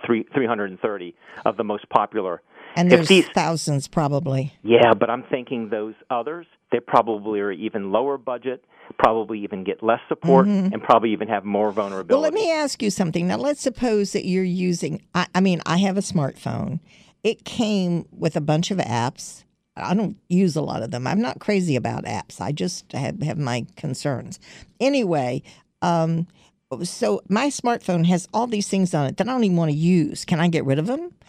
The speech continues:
Speaker 2: I mean, sometimes I've gone in and said, "I'm gonna take this off." And it'll say, "Oh, if you do that, it may affect something else on your phone." And of course, being chicken, I don't take it off.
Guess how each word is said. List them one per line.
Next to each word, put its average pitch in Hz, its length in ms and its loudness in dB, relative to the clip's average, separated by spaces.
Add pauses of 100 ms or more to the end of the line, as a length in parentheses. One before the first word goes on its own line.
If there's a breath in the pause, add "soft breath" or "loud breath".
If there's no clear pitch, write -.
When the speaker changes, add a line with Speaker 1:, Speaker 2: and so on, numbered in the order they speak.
(140)
Speaker 2:
I - 60 0
mean, 208 160 4
sometimes 240 420 0
I've 165 180 -2
gone 156 180 2
in 151 120 2
and 151 140 2
said, 147 160 -2
"I'm 151 140 0
gonna 143 160 0
take 139 240 -2
this 135 200 -6
off." - 280 -8
And 139 180 -2
it'll 139 180 -4
say, - 180 -8 (160)
"Oh, 247 160 2
if 226 140 -6
you 220 80 -2
do 208 160 2
that, 165 200 2
it - 120 -8
may 156 140 0
affect - 300 -4
something 143 340 -4
else 135 200 -4
on 135 120 -4
your 123 120 -4
phone." 135 460 -8 (320 loud breath)
And 247 180 -2
of 214 100 -2
course, 151 280 -2
being 156 280 -2
chicken, 101 340 -6
I 98 120 -6
don't 107 260 -8
take 104 220 -6
it 113 100 -4
off. - 400 -4